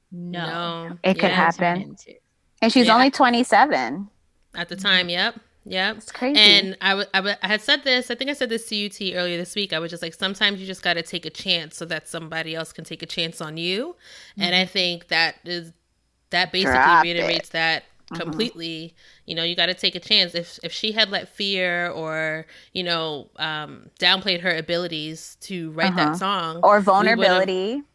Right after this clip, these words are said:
Speaker 2: Or, ooh, ooh, theme, theme.
Speaker 1: Mm-hmm.
Speaker 2: Vulnerability. Um, exactly. Or be vulnerable in that moment. We wouldn't have got that song. And maybe Erykah wouldn't have, well,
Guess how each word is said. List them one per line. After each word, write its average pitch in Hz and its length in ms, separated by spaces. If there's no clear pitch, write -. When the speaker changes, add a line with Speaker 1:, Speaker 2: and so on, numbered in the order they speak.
Speaker 2:
Or, 233 240
ooh, 370 220
ooh, 427 200
theme, 330 420
theme. 277 320
Speaker 1:
Mm-hmm. 208 140
Speaker 2:
Vulnerability. 190 1080
Um, 170 180
exactly. 196 500
Or 165 100
be 190 180
vulnerable 180 460
in 170 180
that 165 160
moment. 175 340
We 165 120
wouldn't 170 220
have 165 80
got 185 200
that - 240
song. 185 380
And 165 100
maybe 165 240
Erykah 208 380
wouldn't 160 200
have, 147 120
well, 156 220